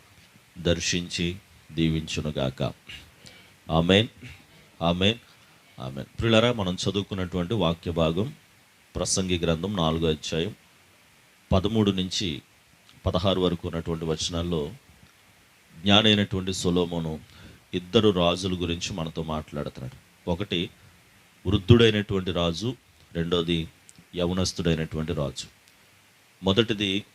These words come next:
ధనవంతుడైనటువంటి రాజు, రెండోది పేదవాడైనటువంటి రాజు. వృద్ధుడు, అలాగే ధనవంతుడైనటువంటి రాజు తనకున్నటువంటి, ఆ,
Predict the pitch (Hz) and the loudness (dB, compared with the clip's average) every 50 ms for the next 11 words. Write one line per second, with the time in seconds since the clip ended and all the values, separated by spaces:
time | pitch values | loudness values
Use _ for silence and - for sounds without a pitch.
0 | _ - 90 82 92 95 101 110 113 113 110 120 110 101 101 98 98 95 - 95 | _ -14 -2 0 2 4 4 4 4 2 2 2 2 2 2 2 2 -2 -2 -4
1 | 90 87 82 85 82 82 82 82 85 117 135 139 - - - - - - - 80 | -4 -4 -2 -2 0 0 0 -2 -2 -6 -8 -8 -12 -18 -20 -20 -16 -8 -8 -6
2 | 82 87 85 87 82 85 85 80 80 - - - - - - 87 90 87 90 90 | 0 2 4 4 4 4 0 0 -2 -6 -14 -20 -10 -4 -2 0 2 2 4 2
3 | 87 82 82 80 80 80 - - 78 73 69 - 71 71 67 67 - - - - | 4 2 2 0 -2 -4 -6 -6 -8 -8 -6 -6 -6 -6 -6 -8 -8 -12 -14 -16
4 | _ _ - - - - - - - - _ - 95 98 101 92 - 117 113 120 | _ _ -20 -20 -20 -20 -20 -20 -20 -18 _ 0 2 2 2 2 2 4 4 6
5 | 123 127 127 - _ _ _ _ _ _ - - - 85 85 85 87 87 90 90 | 4 4 2 -4 _ _ _ _ _ _ -20 -8 -4 0 2 2 2 2 2 0
6 | 87 92 - - - - 90 92 101 104 104 104 104 - 95 98 95 90 92 90 | 0 0 -4 -6 -2 0 2 2 4 4 4 2 2 2 4 4 4 4 2 -2
7 | - 90 87 87 87 76 80 80 82 87 87 87 87 78 78 78 - _ _ _ | -6 -8 -4 -4 -2 0 0 0 0 -2 -2 -4 -4 -6 -6 -8 -14 _ _ _
8 | _ _ _ _ _ - 95 90 92 - - - 95 101 104 101 - 98 92 90 | _ _ _ _ _ -10 -8 -6 -6 -6 -4 -2 0 0 0 2 2 0 0 0
9 | 85 90 87 85 85 - - _ _ _ _ _ _ _ _ _ - - 73 76 | 0 -2 -2 -2 -4 -8 -14 _ _ _ _ _ _ _ _ _ -14 -10 -8 -6
10 | 78 78 | -6 -4